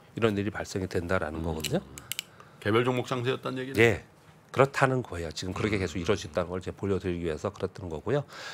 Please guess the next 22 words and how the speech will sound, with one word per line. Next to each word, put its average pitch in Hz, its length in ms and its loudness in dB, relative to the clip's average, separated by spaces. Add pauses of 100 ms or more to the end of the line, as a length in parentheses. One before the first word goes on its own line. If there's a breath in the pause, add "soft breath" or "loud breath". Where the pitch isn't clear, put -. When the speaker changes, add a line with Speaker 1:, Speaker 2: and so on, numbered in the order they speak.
(120)
Speaker 1:
구월 156 260 10
십오일 185 360 10
날은 147 180 10
선물 180 260 6
옵션 151 160 4
동시 110 260 2
만기고 110 340 4
굉장히 92 260 0
중요하다는 104 400 2
말씀 85 220 -2
드렸잖아요. 90 580 0 (280 loud breath)
그날 127 760 8
소속부 - 500 2
변경도 95 380 -2
있어요. 73 280 -8 (840 soft breath)
예, 82 60 -4
대형주에서 101 640 4
대-, 90 240 0
중형주에서 110 480 4
대형주, 92 440 2
대형주에서 92 520 0
중형주, 92 480 -2